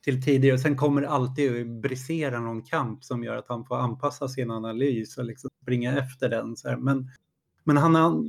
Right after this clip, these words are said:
ger faktiskt öppningar för det också. Han pratar ju om att hela den här hösten såg vi en explosion igen av krisprotester, liksom, i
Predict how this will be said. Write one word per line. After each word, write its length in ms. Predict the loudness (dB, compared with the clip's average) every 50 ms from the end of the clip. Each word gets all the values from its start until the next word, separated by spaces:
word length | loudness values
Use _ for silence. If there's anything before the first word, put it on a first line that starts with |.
| -6 -10 -10
ger 400 | -4 0 2 4 4 4 4 2
faktiskt 360 | 2 -2 -2 0 0 0 0
öppningar 600 | -2 -2 -4 -8 -8 -4 -2 0 0 0 0 -2
för 120 | -2 -2 -2
det 180 | 0 0 0
också. 220 | -2 -4 -4 -2 0
Han 240 | 2 2 2 2 2
pratar 340 | 2 2 2 2 2 2
ju 80 | 2 2
om 180 | 2 0 0 -4
att 180 | -4 -6 _ _ _ _ _ _ _ _ _
hela 280 | -2 0 0 2 2 0
den 100 | 0 0
här 120 | 0 0
hösten 480 | 0 0 -2 -4 -6 -8 -6 -6 -6 -4
såg 240 | -4 -4 -6 -6 -4
vi 100 | -6 -6 -6
en 180 | -6 -6 -6
explosion 720 | -8 -10 -12 -14 _ -8 -8 -6 -4 -4 -4 -2 -2 -2 -2
igen 380 | 0 -2 -2 -2 -2 -4 -4
av 500 | -6 -6 -6 -4 -2 -2 -2 -2 -4 -6 -10 _ _ _ _ _ _ _ -2 0
krisprotester, 920 | 2 2 2 0 -4 -6 -6 -2 -2 -2 -2 -2 -4 -8 -8 -6 -4 -4 -4 -6
liksom, 400 | -10 -16 -12 -8 -6 -6 -4 -4
i 520 | -2 -2 -2 -2 -2 -4 -4 -6 -8